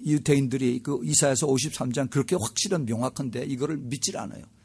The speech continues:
그리고 이걸 자기네들이 고통당하는 유대인이라고 그렇게 떼를 씁니다.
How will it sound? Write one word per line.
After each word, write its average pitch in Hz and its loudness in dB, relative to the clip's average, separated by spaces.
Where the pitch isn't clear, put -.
그리고 135 -2
이걸 120 0
자기네들이 120 -4
고통당하는 131 0
유대인이라고 110 -6
그렇게 110 -8
떼를 151 -6
씁니다. 104 -8